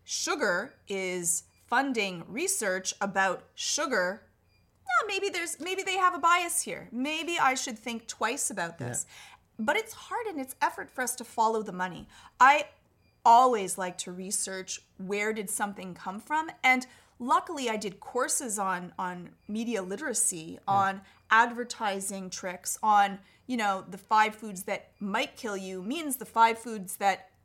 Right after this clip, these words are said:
Speaker 1: might not kill you. Um, those kind of wordings to things that there's no consequence to.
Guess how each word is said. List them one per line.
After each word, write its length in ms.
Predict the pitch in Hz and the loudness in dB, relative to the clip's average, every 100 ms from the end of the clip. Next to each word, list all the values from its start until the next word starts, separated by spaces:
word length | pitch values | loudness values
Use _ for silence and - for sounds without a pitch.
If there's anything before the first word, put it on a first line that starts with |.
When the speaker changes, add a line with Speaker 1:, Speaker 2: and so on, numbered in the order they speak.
| _ | _
Speaker 1:
might 380 | 156 175 302 233 | -8 0 0 2
not 240 | 226 190 | 2 0
kill 220 | - 185 175 | -2 -8 -6
you. 300 | 170 170 220 _ _ _ - | -8 -8 -12 _ _ _ 6
Um, 520 | 233 220 208 208 214 _ - - _ _ _ - | 10 10 6 -2 -10 _ -20 -20 _ _ _ -10
those 540 | 220 202 233 277 294 | -6 2 2 2 -2
kind 240 | - 247 233 | -2 -2 -2
of 120 | 196 | -6
wordings 520 | 185 247 349 285 254 | -6 -6 -4 -4 -6
to 80 | - | -8
things 360 | - 185 180 180 | -12 -10 -10 -8
that 260 | 247 240 - | -8 -8 -10
there's 260 | 214 233 220 | -4 -2 0
no 180 | 262 311 | -2 -4
consequence 920 | - - 277 - 240 - 180 - - | -6 -4 -4 -4 -10 -8 -10 -8 -8
to. 360 | - 185 165 | -8 -8 -10